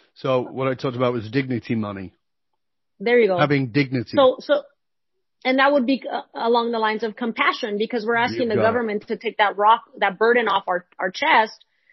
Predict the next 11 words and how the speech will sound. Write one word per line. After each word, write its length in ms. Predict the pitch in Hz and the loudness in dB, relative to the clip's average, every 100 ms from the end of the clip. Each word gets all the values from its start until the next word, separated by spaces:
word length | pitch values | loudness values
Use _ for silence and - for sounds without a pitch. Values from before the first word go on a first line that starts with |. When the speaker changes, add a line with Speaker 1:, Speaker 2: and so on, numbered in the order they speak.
| _ _ - | _ _ 0
Speaker 2:
but 160 | 262 | 2
we 100 | 269 269 | 4 4
wanna 300 | 277 285 240 | 4 4 2
do 140 | 254 | 4
it 60 | 226 | 4
with 180 | 208 | 2
dignity 460 | 180 262 262 233 214 | 2 2 2 0 -2
so 220 | 208 220 | -4 -4
that 180 | 214 214 | -4 -2
we 140 | 233 | -2
don't 360 | 233 233 233 139 | 0 -2 -6 -10